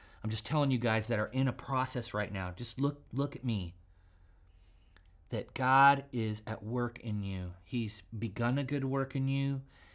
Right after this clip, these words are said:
and he's faithful to complete it. You know, I was in Italy, and I, uh, in Florence, and I went to see the David by Michelangelo, and I, I thought to myself, "Man, that was just a block of marble at one point."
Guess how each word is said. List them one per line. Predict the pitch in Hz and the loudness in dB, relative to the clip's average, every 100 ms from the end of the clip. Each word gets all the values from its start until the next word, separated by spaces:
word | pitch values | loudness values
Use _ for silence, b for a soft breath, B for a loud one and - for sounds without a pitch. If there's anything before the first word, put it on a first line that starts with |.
| B B | B B
and | 98 | -6
he's | 104 104 | -4 -4
faithful | - 135 131 - 127 | -4 -4 -4 -4 -8
to | - 127 123 113 110 b b b b b b | 0 2 4 2 -2 b b b b b b
complete | - 123 - 151 131 | -4 -4 0 2 2
it. | 101 | 0
You | 117 | 0
know, | 120 120 117 117 | 2 2 0 -4
I | 110 123 | -4 -2
was | 131 | 0
in | 123 | 0
Italy, | 120 127 127 117 | 0 0 2 2
and | 107 | 2
I, | 101 101 92 - b b b b b | 2 0 -4 -18 b b b b b
uh, | 107 101 101 | -6 -4 -4
in | 110 | -6
Florence, | - 135 135 120 110 | -4 0 0 0 -2
and | |
I | 104 | 0
went | 107 120 | 0 -2
to | 120 | -2
see | - 120 120 | -4 0 0
the | 104 | 0
David | 90 113 127 113 87 | 0 2 2 0 -2
by | 98 95 | -2 0
Michelangelo, | 107 113 110 113 113 110 98 | -2 -2 -2 -2 -2 -2 -2
and | 95 | -4
I, | 98 | -8
I | - | -10
thought | 131 - | -8 -6
to | |
myself, | 127 104 110 95 113 | -4 -4 -2 -2 -2
"Man, | 139 117 | -4 -2
that | 156 | -4
was | 196 | -6
just | - 147 | -6 -6
a | 95 | -4
block | 92 107 120 | -2 -2 -2
of | 98 | -2
marble | 107 151 110 87 | 0 0 0 -2
at | |
one | 90 87 | -4 -8
point." | 87 90 87 | -8 -10 -12